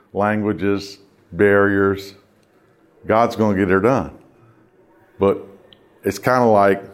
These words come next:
in the day, will you raise your ha-, hand and say, "Well, here I am, Lord, send me. Here I am, Lord, send me." And see, that's up to you. That's between you and the Lord.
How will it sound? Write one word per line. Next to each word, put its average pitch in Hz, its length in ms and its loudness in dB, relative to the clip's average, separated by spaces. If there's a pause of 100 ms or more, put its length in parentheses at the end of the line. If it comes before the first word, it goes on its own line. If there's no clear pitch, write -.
(240)
in 113 160 2
the 104 100 2
day, 117 460 2 (160)
will 104 120 -2
you 117 120 0
raise 120 300 2
your 117 140 -2
ha-, 117 200 -8
hand 120 380 -4
and 110 100 -6
say, 110 180 -2
"Well, 98 160 -4
here 110 240 -2
I 117 200 -2
am, 90 280 -8
Lord, 82 360 -8
send 90 280 -6
me. 82 240 -6 (720)
Here 92 220 2
I 101 160 2
am, 87 200 -2
Lord, 87 280 0
send 92 240 -4
me." 85 180 -2 (680)
And 92 120 -2
see, 107 140 2
that's 110 260 0
up 107 180 2
to 98 60 -2
you. 110 160 4
That's 98 160 2
between 101 240 -2
you 98 200 2
and 90 100 0
the 87 40 0
Lord. 87 360 0